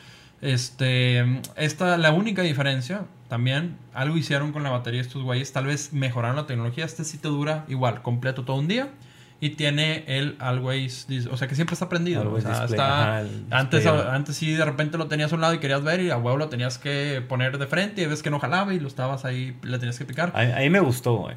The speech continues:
Speaker 2: El Apple Watch
Speaker 1: Sí,
Speaker 2: sí me
Speaker 1: es,
Speaker 2: gustó,
Speaker 1: es
Speaker 2: güey. Yo,
Speaker 1: muy
Speaker 2: el Apple Watch sí diría, "¿Sabes qué? Sí me lo compro".
Speaker 1: Lástima que con Android no, no, no hace, no hace pareja. Y, este, también salieron otros materiales que son caros. El de titanio es carísimo,
Speaker 2: Mm.
Speaker 1: sí,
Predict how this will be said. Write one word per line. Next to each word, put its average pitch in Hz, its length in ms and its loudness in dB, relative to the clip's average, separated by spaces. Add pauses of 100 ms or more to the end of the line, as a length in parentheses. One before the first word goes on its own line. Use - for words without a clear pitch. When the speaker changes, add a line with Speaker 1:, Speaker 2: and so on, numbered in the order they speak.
Speaker 2:
El 98 160 -4
Apple 123 220 -2
Watch 127 180 0
Speaker 1:
Sí, 101 100 -6
Speaker 2:
sí 117 80 -2
me 117 80 0
Speaker 1:
es, 110 60 -2
Speaker 2:
gustó, 113 260 -2
Speaker 1:
es 120 160 -2
Speaker 2:
güey. 139 140 2
Yo, 151 120 4
Speaker 1:
muy 151 120 2
Speaker 2:
el 117 100 4
Apple 139 220 2
Watch 156 180 2
sí 151 120 -4
diría, 131 420 0
"¿Sabes 123 220 -2
qué? 143 120 -4
Sí 127 100 -2
me 113 120 2
lo 104 140 -4
compro". 82 420 -8 (100)
Speaker 1:
Lástima 139 460 -2
que 135 80 0
con 123 120 2
Android 123 300 4
no, 117 380 0 (160)
no, 117 140 -4 (260)
no 120 100 0
hace, 120 360 0
no 120 120 2
hace 123 180 -2
pareja. 151 500 0 (840)
Y, 165 600 4 (180)
este, 135 540 2
también 151 280 4
salieron 156 300 6
otros 147 220 2
materiales 131 480 4
que 123 60 -4
son 127 180 2
caros. 131 420 4
El 120 160 4
de 113 80 2
titanio 127 480 2
es 127 160 -2
carísimo, 123 640 2
Speaker 2:
Mm. 101 340 -2
Speaker 1:
sí, 113 200 -4